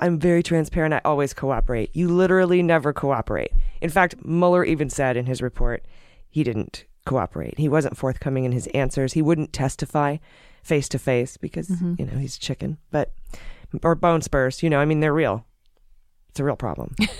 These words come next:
Speaker 1: So, <laughs> uh, let's see. In a late press, later on in, in, in a press conference with the Finnish president, again, Trump got even angrier, invoking his common call that the press media are fake news, the press and the media are fake news, and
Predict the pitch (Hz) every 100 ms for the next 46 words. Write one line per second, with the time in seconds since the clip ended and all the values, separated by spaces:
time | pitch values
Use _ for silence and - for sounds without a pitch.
0 | - - - - - - - - - -
1 | - - 240 190 196 - - 226 - -
2 | - - - - - - 185 185 190 -
3 | 190 160 175 170 185 254 - - 330 _
4 | - 185 175 - - 160 147 202 220 190
5 | 170 143 135 147 143 - 135 135 127 -
6 | - - - - 147 - 139 123 123 -
7 | 131 127 139 127 - 131 123 127 127 135
8 | 127 - - 147 165 165 147 - 131 127
9 | 123 113 123 - - - - 160 143 156
10 | 151 160 156 135 123 - - - - -
11 | - 165 165 156 151 139 139 123 113 123
12 | 117 - - 151 135 139 135 131 123 120
13 | 143 139 139 135 123 123 - - 151 135
14 | 139 135 127 120 123 131 - 123 131